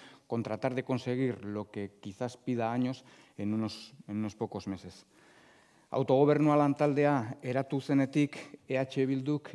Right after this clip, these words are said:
ezin argiago esan du toki guztietan, legebiltzarrean eta legebiltzarretik kanpo.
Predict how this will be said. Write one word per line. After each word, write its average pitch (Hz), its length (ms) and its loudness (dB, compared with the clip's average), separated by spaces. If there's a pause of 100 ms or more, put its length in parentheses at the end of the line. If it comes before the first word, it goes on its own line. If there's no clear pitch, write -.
(140)
ezin 135 320 2
argiago 135 520 2
esan 131 260 0
du 143 120 -2
toki 143 260 -2
guztietan, 120 560 0
legebiltzarrean 123 680 0
eta 113 140 -2
legebiltzarretik 123 680 -4
kanpo. 110 520 0